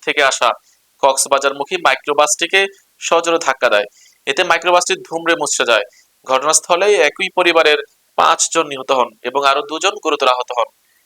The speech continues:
দুর্ঘটনার পর সেনাবাহিনী ও স্থানীয়রা দ্রুত ঘটনাস্থলে পৌঁছে আহতদের উদ্ধার করে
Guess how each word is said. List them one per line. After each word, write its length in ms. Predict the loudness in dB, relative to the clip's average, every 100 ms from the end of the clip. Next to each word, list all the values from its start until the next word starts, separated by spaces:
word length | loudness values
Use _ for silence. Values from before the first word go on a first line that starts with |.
| _ _ _ -8
দুর্ঘটনার 420 | -4 0 2 2 4
পর 140 | 2
সেনাবাহিনী 480 | 2 0 2 2 2 2
ও 20 | 0
স্থানীয়রা 400 | -2 -2 2 0 0
দ্রুত 180 | -6 -4 -2
ঘটনাস্থলে 460 | -2 0 2 2 0 0
পৌঁছে 280 | -2 2 4
আহতদের 360 | 4 2 2 2 0 _ _ _ -10
উদ্ধার 320 | -8 -2 -2
করে 180 | 0